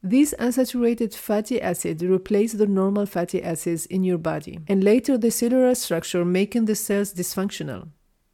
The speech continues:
Consuming trans fatty acids has a direct damaging effect on your immune system. You can develop cancer, heart disease, eczema,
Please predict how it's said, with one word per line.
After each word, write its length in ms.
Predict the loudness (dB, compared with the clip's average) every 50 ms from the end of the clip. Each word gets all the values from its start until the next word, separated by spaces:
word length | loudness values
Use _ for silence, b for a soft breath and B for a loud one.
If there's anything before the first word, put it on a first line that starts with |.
| _ _ _ _ _ _
Consuming 760 | 2 2 2 2 2 2 4 4 4 2 2 0 -2 -4 -6
trans 340 | -4 -2 0 0 0 -2 -2
fatty 340 | -2 -2 -2 0 -2 -2 -2
acids 440 | -2 -4 -4 -4 -4 -6 -6 -8 -12 -10
has 280 | -6 -2 -2 0 0 0
a 40 |
direct 560 | -2 -2 0 0 2 2 2 2 0 0 -2 -2
damaging 420 | 0 0 2 2 0 -2 -2 -2
effect 420 | -4 -6 -2 -2 -2 -2 -2 -4
on 180 | -6 -2 -2 0
your 200 | 0 0 0 0
immune 360 | 0 0 2 2 2 2 2
system. 540 | 0 -2 -6 -8 -8 -8 -8 -10 -10 -10 -14 b b b b b b b b b
You 140 | -2 -2 2
can 240 | 4 4 4 6
develop 480 | 6 6 4 4 2 0 -2 -4 -6 -6
cancer, 540 | -4 -2 -2 -2 -2 -2 0 0 0 -2 -4 -8
heart 300 | _ -4 0 2 2 2
disease, 460 | 2 0 0 0 2 0 0 0 -2 -4 -4
eczema, 680 | -4 -4 -4 -2 -2 0 0 2 2 0 -2 -4 -6 -8